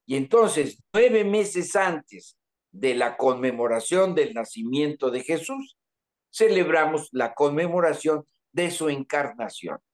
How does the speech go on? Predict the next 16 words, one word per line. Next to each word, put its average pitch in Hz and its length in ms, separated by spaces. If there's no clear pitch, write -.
Y 117 120
entonces, 147 300
por 127 180
eso, 151 480
el 113 200
veinticinco, 139 880
el 156 100
sábado 110 440
pasado, 180 580
celebramos 170 1200
esta 165 380
gran 156 400
fiesta 165 460
de 139 160
la 127 160
encarnación. 110 1040